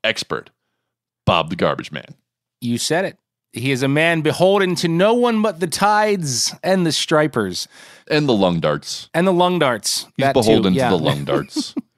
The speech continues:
Speaker 2: And if you've been with us from the beginning here at Bent, this legend provided our first ever regional report. And, and you might recall he was in pretty good spirits because he was talking about the
Speaker 1: <laughs>
Speaker 2: spring and the, the height of covid quarantine, uh, was keeping everybody off the water. So he was thrilled.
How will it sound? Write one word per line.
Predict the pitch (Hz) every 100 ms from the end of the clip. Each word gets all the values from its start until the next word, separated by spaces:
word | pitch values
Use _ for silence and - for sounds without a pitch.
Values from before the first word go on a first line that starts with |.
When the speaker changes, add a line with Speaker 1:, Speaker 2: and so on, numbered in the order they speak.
| 254 _ - - 320 269 -
Speaker 2:
And | 180
if | 175
you've | 202 202 170
been | 214
with | 262 202
us | 170
from | -
the | 180
beginning | 156 139 190 208
here | 165 151
at | 123
Bent, | 147 151 131
this | 175 185
legend | 156 175 160 139 107
provided | - 120 127 135 123
our | 117
first | - 175 196 - -
ever | 117 120 160
regional | 117 113 117 135 165
report. | 165 294 269 -
And, | - 151 -
and | 156 156
you | 156 165 208
might | 247
recall | 226 269 233
he | 247
was | 208
in | 190
pretty | - 277
good | 214 220
spirits | - 214 180 104 - - - _ _ _
because | 165 151
he | 185
was | 170
talking | 139 220 233 196
about | 190 170
the | 110
Speaker 1:
<laughs> |
Speaker 2:
spring | - 185 185 165 135 123 - - -
and | 156 151
the, | 156
the | 135 151
height | - 202 190
of | 135
covid | - 190 170 131
quarantine, | - 175 165 131 - 117 107 104 - - _ -
uh, | 120 123
was | 131
keeping | - 196 196
everybody | 196 190 190
off | 190 180
the | 175
water. | 220 339 113 110
So | 151
he | 165
was | 160 151
thrilled. | 208 240 175